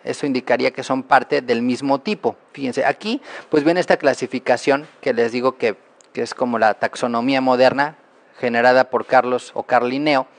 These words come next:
en el que se divide de esta manera, a ver si lo logramos ver, si lo alcanzan a ver. Dice que primero viene el reino, ¿sí?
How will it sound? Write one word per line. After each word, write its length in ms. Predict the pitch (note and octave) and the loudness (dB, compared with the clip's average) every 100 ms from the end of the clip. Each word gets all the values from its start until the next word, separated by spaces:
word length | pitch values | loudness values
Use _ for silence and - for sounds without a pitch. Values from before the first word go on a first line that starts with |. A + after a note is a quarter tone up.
| _ _ - - - - | _ _ -20 -16 -16 -8
en 180 | - D3 | -2 0
el 100 | C#3 | 0
que 120 | - | -2
se 160 | C#3 D#3 | 2 2
divide 420 | D3+ E3 F#3 F#3 | 2 -2 2 4
de 80 | D#3 | 4
esta 180 | C#3+ D#3 | 2 2
manera, 340 | D#3 E3 E3 | 2 4 4
a 40 | C3 | 4
ver 140 | C#3 | 2
si 120 | - | 0
lo 300 | C#3 B2+ A#2+ | 4 4 4
logramos 520 | A#2 A#2 B2+ C3 B2+ | 2 0 0 -2 -2
ver, 220 | B2+ B2+ - _ _ | 0 0 -2 _ _
si 60 | B2 | -6
lo 80 | A#2 | -4
alcanzan 400 | - C3+ - C#3+ | -2 -2 0 0
a 60 | |
ver. 160 | B2 - _ _ _ _ _ _ - _ - - - | 2 -2 _ _ _ _ _ _ -20 _ -16 -16 -6
Dice 280 | C3 B2 C#3+ | -4 0 2
que 320 | C#3+ C3+ C3+ - | 4 4 2 -2
primero 360 | C3+ C3+ C#3 | -2 2 4
viene 200 | C3+ C3+ | 2 2
el 80 | B2+ | 2
reino, 520 | D#3+ E3+ D#3+ E3 A#3 - _ _ _ _ _ _ _ _ _ | 4 2 2 0 0 -6 _ _ _ _ _ _ _ _ _
¿sí? 280 | - C#3 C#3+ | -8 -6 -6